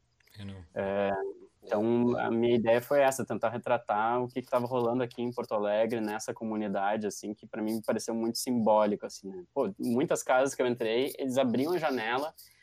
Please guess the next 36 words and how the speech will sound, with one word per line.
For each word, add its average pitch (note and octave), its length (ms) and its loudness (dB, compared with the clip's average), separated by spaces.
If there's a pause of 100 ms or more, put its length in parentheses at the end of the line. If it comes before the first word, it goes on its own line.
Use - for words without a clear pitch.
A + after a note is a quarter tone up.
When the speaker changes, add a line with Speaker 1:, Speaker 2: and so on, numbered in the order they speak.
(280)
Speaker 2:
e C3 100 0
a B2 60 0
primeira C3 260 2
coisa D3+ 180 0
que D3+ 60 -2
eles C3+ 100 2
viam C3 180 -2
era D3+ 80 -2
o - 20 -4
estádio, C3 480 0
né? G2+ 200 -6 (120)
Todo C3 180 -2
reformado, A#2+ 680 0
lindo, B2+ 500 0
né? A2+ 260 -6 (540)
É, G#2+ 500 -2
então, A#2 800 -4 (280)
a - 120 -10
gente A#2+ 260 -6
vive C3+ 380 2
um D3 80 2
país B2+ 440 2
de, B2+ 260 2
de, A#2 260 0
de G#2+ 80 -2
distâncias A#2+ 680 0
sociais A#2+ 640 2
absurdas, B2+ 760 2
assim, A2+ 280 -4
né? G#2+ 220 -4 (480)
E G#2 140 -6
essa G#2 260 -4
proximidade A#2 800 2
da, A2 260 2
de, A2 280 -6
de, G#2+ 180 -6